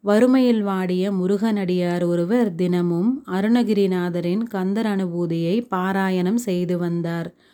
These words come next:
இருந்தாலும் வறுமை நீங்கவில்லையே என வருந்தினார். செல்வ வளம் பெற லட்சுமி குறித்த வேறு நூலை பாராயணம் செய்ய வேண்டுமோ என்ற சந்தேகம் எழுந்தது. அதை தீர்க்க விரும்பிய அடியவர்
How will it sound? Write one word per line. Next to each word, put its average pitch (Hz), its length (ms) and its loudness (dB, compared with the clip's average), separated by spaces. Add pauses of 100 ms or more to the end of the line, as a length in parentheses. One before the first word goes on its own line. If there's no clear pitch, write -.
(340)
இருந்தாலும் 233 760 4
வறுமை 220 500 2
நீங்கவில்லையே 190 1000 0
என 180 220 -2
வருந்தினார். 170 800 -2 (480)
செல்வ 240 460 2
வளம் 196 360 0
பெற 180 520 -4
லட்சுமி 208 540 -4
குறித்த 190 460 -2
வேறு 196 400 2
நூலை 196 440 0
பாராயணம் 196 680 -2
செய்ய 196 380 -2
வேண்டுமோ 185 760 0 (320)
என்ற 196 320 -2
சந்தேகம் 196 720 0
எழுந்தது. 170 680 -4 (460)
அதை 220 320 0
தீர்க்க 247 440 2
விரும்பிய 196 480 0
அடியவர் 175 680 -2